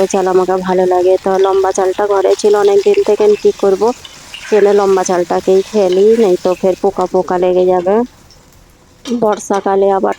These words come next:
চাল ফাল থাকলে কেড়ে পিড়ে লেগে যায় বহুত দিনের হয়ে গেলে। তো চিকেন নিয়ে এসছে, চিকেনগুলোকে আমি ধুয়ে ভালো করে মশলা মেখে রেখে দিয়েছিলাম,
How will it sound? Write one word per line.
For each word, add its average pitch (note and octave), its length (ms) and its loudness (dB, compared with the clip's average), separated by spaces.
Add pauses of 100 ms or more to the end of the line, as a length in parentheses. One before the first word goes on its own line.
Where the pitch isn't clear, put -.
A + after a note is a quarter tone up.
চাল F#3+ 260 -2
ফাল G3 180 -2 (140)
থাকলে G3 320 -2
কেড়ে G3 300 0
পিড়ে F#3+ 260 0
লেগে F#3+ 280 2
যায় F#3+ 220 0
বহুত F#3+ 260 0
দিনের G3 280 0
হয়ে F#3 200 0
গেলে। F#3 260 0 (920)
তো A#3+ 180 -2
চিকেন A#3 320 0
নিয়ে A3+ 220 4
এসছে, C4+ 280 -2
চিকেনগুলোকে A3 1000 2 (1400)
আমি G#3+ 300 2 (260)
ধুয়ে G#3 440 2
ভালো G#3+ 340 0
করে G3+ 360 2
মশলা G#3 400 0
মেখে G#3 540 0 (420)
রেখে G3+ 300 0
দিয়েছিলাম, G3 540 0